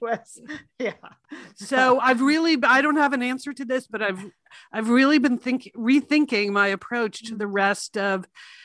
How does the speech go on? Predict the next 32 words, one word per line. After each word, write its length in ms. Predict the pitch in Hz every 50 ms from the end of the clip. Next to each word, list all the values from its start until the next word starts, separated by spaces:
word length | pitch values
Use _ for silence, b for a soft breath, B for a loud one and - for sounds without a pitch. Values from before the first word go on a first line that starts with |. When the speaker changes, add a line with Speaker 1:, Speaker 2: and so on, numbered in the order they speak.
| B B B -
Speaker 2:
twenty 300 | - - 233 226 220 214
twenty-one. 600 | 214 - 233 220 214 214 220 247 277 302 285 214
I 100 | 170 175
feel 220 | 170 - 247 233 233
like 200 | 233 220 - -
I 120 | 208 208
need 260 | 202 202 220 226 226 220
a, 260 | 202 185 180 175 165 _ _ _ _ _ _ _ _ _ _ _ -
I 40 | 202
feel 180 | - 302 320
like 160 | 370 349 -
I 100 | 277 233
need 180 | 226 226 240 233
a 60 | 226
new 180 | 214 214 196 180 _ _ _
philosophy 1040 | - 190 190 190 190 220 254 262 - - 262 - - 254 262 269 269 262 262 262 247
or 400 | - 190 202 202 196 190 190 190
a 180 | 190 180 175
process. 920 | 170 - - - - 226 233 240 233 - - 254 240 247 247 240 - - _ b b b b b b b b
Normally, 800 | - 202 240 285 330 339 302 269 220 214 202 196 190 196 202 - _ _ _ _ _ _ _ - -
the 100 | - 214
way 220 | 214 226 220 220
I 180 | 220 208 220 226
would 360 | 226 208 202 202 202 196 185 - _ _ _ _ _ _
get 160 | - 226 226 -
through 180 | 247 302 330
something 340 | 330 - 254 220 - 220 208
like 260 | 208 208 196 185 -
this 340 | - 196 185 185 180 - -
is 320 | 190 190 185 190 - - _ b b b b b b _ _
planning 380 | - - 240 233 233 233 233 226
ahead, 380 | 233 214 233 302 320 208 131